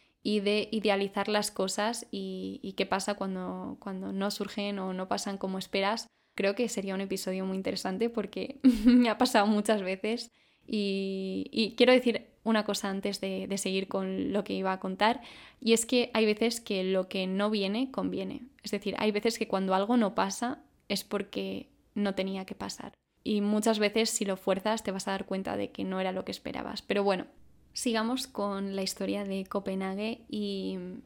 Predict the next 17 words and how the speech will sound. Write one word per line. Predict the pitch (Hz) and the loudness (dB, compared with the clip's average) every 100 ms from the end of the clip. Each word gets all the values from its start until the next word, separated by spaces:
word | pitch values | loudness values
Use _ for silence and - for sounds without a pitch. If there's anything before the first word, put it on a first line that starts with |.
| - | -6
y | 220 | 0
la | 208 196 | 2 2
soledad. | 208 190 190 196 247 _ _ _ _ _ | 0 0 0 0 -4 _ _ _ _ _
Em, | 208 208 202 202 196 | -6 -4 -2 -2 -2
yo | 196 | 2
me | 269 | 4
fui | 269 214 | 4 2
a | 226 | 2
vivir | 226 185 202 - - | 0 -2 -6 -6 -10
a | - 196 196 190 | -8 -6 -6 -8
Copenhague, | - 190 220 262 262 262 | -6 -2 0 2 4 2
estaba | 240 - 202 | 0 -4 -6
súper | - - 233 | -6 -2 0
ilusionada | 220 208 196 190 202 220 - | 0 -2 -6 -4 -4 -6 -2
y | |
de | 214 208 | 2 2
hecho | 208 247 247 262 | 0 0 0 0